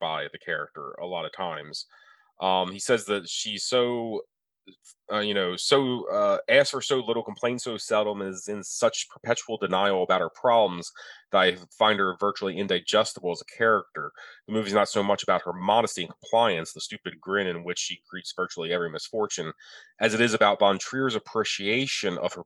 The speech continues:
passive suffering, not quite the same thing as respect or understanding of passive suffering,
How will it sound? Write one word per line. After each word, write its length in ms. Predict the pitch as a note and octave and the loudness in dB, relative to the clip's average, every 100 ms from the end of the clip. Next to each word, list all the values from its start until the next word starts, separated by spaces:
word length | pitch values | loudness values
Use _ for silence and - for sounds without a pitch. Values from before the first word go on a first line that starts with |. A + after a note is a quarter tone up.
| - | -8
passive 480 | G#2+ G#2+ - F2+ | 0 0 0 -6
suffering, 640 | - - G#2+ - E2 D#2 C#2+ _ - _ _ _ | -2 2 0 0 -4 -4 -8 _ -20 _ _ _
not 200 | A2 A2 | 2 2
quite 240 | - A2 G#2+ | 4 2 2
the 80 | |
same 260 | - G2 F2+ | -2 0 0
thing 180 | - F#2 | 0 -2
as 100 | E2 | -2
respect 560 | D#2 - - G#2+ - F2 | -6 -4 2 2 2 -2
or 120 | E2+ | -4
understanding 800 | D#2 D#2 - G2+ F#2 E2 C#2+ - _ _ _ _ _ _ _ _ _ - | -4 -8 0 2 2 -2 -10 -14 _ _ _ _ _ _ _ _ _ 0
of 180 | F2+ - | 0 2
passive 420 | F2 D2+ - D#2+ | 0 0 -4 -10
suffering, 640 | - F#2 D2+ - A#1 A#1+ | -4 -2 -2 -6 -14 -14